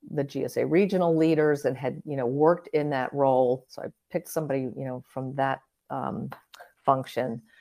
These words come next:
I, you know, became best friends with the chief financial officer and the chief information officer 'cause they were critical.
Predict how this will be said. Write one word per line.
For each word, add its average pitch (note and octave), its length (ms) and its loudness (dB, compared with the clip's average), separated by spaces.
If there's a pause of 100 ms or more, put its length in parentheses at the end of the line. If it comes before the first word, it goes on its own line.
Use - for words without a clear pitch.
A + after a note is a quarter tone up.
(640)
I, C#3+ 540 6 (100)
you D3+ 120 0
know, C3 120 -2
became D#3 320 -2
best F3+ 280 4
friends F3 320 4
with D#3+ 100 -2
the C#3+ 60 -6
chief F3 240 -4
financial E3+ 480 0
officer D#3+ 500 0
and D3 100 -2
the C3+ 60 -4
chief C#3 320 -6
information D#3+ 680 0
officer C#3+ 480 -2
'cause B2+ 140 -6
they D3 140 6
were D#3 120 2
critical. C3+ 680 0